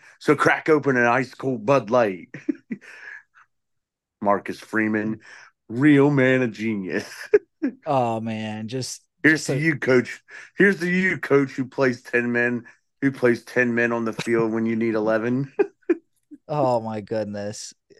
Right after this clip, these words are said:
Speaker 2: Facts. Um, I'll give one pick.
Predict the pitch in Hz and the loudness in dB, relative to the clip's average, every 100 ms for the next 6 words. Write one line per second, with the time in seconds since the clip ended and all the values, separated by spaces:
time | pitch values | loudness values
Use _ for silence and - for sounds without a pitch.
0 | _ - 131 113 107 104 - - - _ | _ -10 -4 -2 -2 -6 -10 -14 -14 _
1 | _ _ _ - 147 147 143 131 - _ | _ _ _ -2 4 4 4 0 -8 _
2 | - 180 208 196 156 147 147 127 151 156 | 0 0 2 -4 -4 -4 -4 -4 -2 -2
3 | - | -6